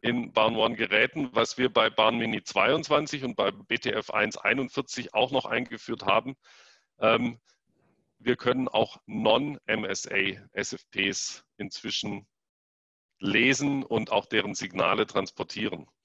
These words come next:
Was wichtig ist, was in allen Geräten wichtig ist, es müssen Transceiver sein, also ein Input, ein Output, ein T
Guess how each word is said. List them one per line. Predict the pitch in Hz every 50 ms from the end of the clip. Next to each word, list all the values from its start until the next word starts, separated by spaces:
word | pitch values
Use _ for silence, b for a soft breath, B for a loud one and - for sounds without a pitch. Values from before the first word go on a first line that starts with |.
| b b b b b b b _
Was | _ 90 95 101 135 147 - -
wichtig | 135 135 - - 127 110 - -
ist, | 147 170 - - -
was | 110 104 -
in | 110 104 98
allen | - 104 110 123 147 156 151
Geräten | - 135 107 113 117 120 120 - 117 110
wichtig | 123 131 - - - 117 - 120
ist, | 131 139 160 - - - - _ _ _ _ _ _ _ _ _ _ _ _ _ _ _ _
es | - 107 107 -
müssen | - 127 131 - - 131
Transceiver | - - 110 107 110 107 - - 120 135 135 139 120
sein, | - - 85 82 80 - - - _ _ _ _ _ _ _ -
also | 92 98 95 98 104 98 -
ein | - - 104 101 107 113
Input, | 117 127 135 147 - - 139 - -
ein | 101 107 107 104
Output, | 95 92 95 - - _ - 87 - _ -
ein | - 107 107 113 127 127
T | - - 120